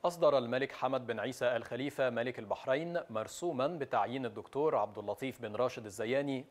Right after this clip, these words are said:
وزيرا للخارجية خلفا للشيخ خالد بن أحمد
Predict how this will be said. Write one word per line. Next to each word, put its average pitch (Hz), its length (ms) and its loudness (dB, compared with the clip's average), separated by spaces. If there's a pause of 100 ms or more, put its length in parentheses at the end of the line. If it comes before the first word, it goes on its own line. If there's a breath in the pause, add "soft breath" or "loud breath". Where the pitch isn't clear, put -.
وزيرا 120 400 0
للخارجية 117 800 0 (300 loud breath)
خلفا 185 320 4
للشيخ 123 600 -2
خالد 151 460 0
بن 107 140 -4
أحمد 123 520 0